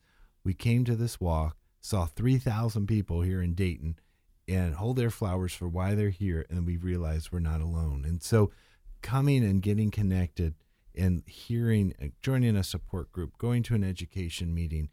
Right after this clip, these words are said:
um, getting involved in, like, a walk event or something where you realize that you can do something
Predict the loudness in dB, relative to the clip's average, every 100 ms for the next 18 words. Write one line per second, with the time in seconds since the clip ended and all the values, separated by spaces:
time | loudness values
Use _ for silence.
0 | _ _ -6 -4 -4 -2 -2 0 0 0
1 | -2 -2 -4 -2 -2 -2 -2 -6 -4 -4
2 | -4 -6 -4 -4 -4 -4 -6 -4 -4 -4
3 | -8 _ _ -8 -4 0 0 2 2 0
4 | 0 -4 -4 2 2 2 2 2 2 0
5 | 0 -2 -4